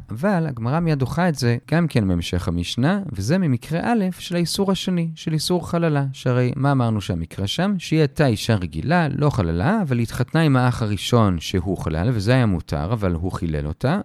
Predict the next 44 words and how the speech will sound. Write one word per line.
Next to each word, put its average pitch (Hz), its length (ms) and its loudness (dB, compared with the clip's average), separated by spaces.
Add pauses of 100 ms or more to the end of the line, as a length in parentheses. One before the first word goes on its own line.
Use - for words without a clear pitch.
ועכשיו 95 480 0
היא 156 100 2
אסורה 170 380 -2
לאח 143 280 0
השני. 190 380 -4 (120)
אז 90 120 -4
הנה 151 140 4
אתה 135 160 2
רואה 82 240 -2
שהאח 98 360 -2
הראשון 98 440 0 (220)
כן 214 200 0
שינה 269 280 0
לה 104 60 2
את - 120 -4
המעמד, 80 420 -4 (100)
ואנחנו 80 280 -8
לא 151 120 2
אומרים 214 260 2
שכיוון 113 440 -2
שלאח 104 460 -2
הראשון 110 380 -2
היא 101 80 0
לא 107 60 2
הייתה 107 220 0
חללה, 101 360 0
אז 92 120 0
עכשיו 92 280 -2
היא 92 100 0
גם 90 140 0
לא 101 100 4
חללה 92 360 0
לאח 85 300 -2
השני. 90 380 -8 (140)
לכן 190 300 -2 (140)
הצעה 170 300 -4
הראשונה 120 400 0
נפלה, 143 380 0 (320)
וחזרנו 120 480 0
שוב 110 280 0
לשאלה, 113 520 -2 (240)
למה 180 200 0
במקרה 127 460 -2 (120)
א' 113 260 0